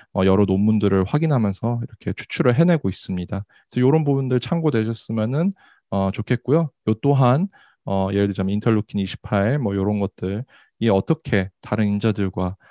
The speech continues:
어, 인터랙션이 있는지, 어떠한 메커니즘을 가질 수 있는지, 그리고 어떻게 뭐 예를 들자면 이 염증에, 어, 기여를 하는지, 그게 어떻게 타겟이 될 수도 있는지 그런 것들 분석하실 때 요렇게 네트워크로 꼭 분석을 하시길 바랍니다.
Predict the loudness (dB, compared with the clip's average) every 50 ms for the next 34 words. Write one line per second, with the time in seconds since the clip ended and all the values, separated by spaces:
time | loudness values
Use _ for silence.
0 | _ _ _ _ -2 0 0 0 2 2 0 0 0 -2 -2 -2 0 -2 -2 -4
1 | -4 -6 -8 -10 -10 -10 -4 0 2 2 4 4 4 2 2 0 0 0 0 0
2 | 0 0 0 -2 -2 0 0 0 0 0 -2 -2 -2 0 0 -2 -2 -2 -2 -2
3 | -2 -2 -2 -4 -2 -2 -2 -2 -2 -4 -8 -6 -4 -2 -2 -2 -2 -2 -4 -4
4 | -6 -6 -10 _ -20 -20 _ _ _ -6 -4 -4 -2 -4 -4 -4 -4 -4 -4 -4
5 | -2 -2 -2 -4 -4 -6 -6 -6 -4 -2 -2 -2 -2 -4 -6 _ _ _ _ -6
6 | -6 -6 -4 -2 0 2 2 2 2 0 0 0 0 0 -2 -4 -6 -10 -16 -20
7 | _ _ -4 -4 -2 -2 -4 -6 -6 -8 -8 -8 -4 -2 0 0 0 0 -2 -4
8 | -8 -4 -2 -2 -2 -4 -4 _ -4 -4 -4 -4 -4 -6 -6 -8 -10 -14 -18 _
9 | -20 _ _ _ 0 2 2 2 0 0 -4 -2 -2 -2 -2 -4 -2 -2 -2 -2
10 | -2 -4 0 2 2 4 4 2 2 0 -4 0 0 0 0 2 0 -2 -2 -4
11 | _ -6 -2 2 2 2 2 2 -2 -10 _ _ _ -4 0 2 2 2 2 0
12 | _ _ _ _ _ _ _ -6 -4 -4 -2 0 -2 -2 0 0 0 0 0 0
13 | -2 -2 -4 -4 -6 _ -2 -2 -2 -2 -4 -4 -4 -4 -6 -10 -10 -12 -14